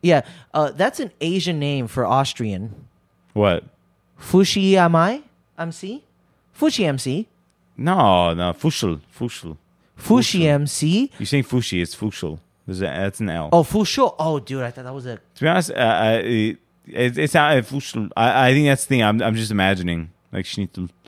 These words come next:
Speaker 2: And then, but yeah, that, so they're, they're pretty international company. Like, it didn't, it didn't just start here, like,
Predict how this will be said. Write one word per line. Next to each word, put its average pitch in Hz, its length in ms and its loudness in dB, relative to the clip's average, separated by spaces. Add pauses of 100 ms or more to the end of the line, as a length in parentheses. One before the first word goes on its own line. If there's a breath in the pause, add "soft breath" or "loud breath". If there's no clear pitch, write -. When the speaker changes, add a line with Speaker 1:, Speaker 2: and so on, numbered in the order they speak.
(340 soft breath)
Speaker 2:
And 117 240 2
then, 117 640 2
but 156 80 0
yeah, 170 120 4
that, 120 300 2
so 139 420 2 (1040)
they're, 143 260 4
they're 135 100 0
pretty 196 220 0
international 131 560 2
company. 92 340 -4
Like, 82 120 -2
it 92 100 0
didn't, 120 280 -2
it 101 140 -4
didn't 107 240 -2
just 147 140 -4
start 117 240 2
here, 113 340 2
like, 92 240 -2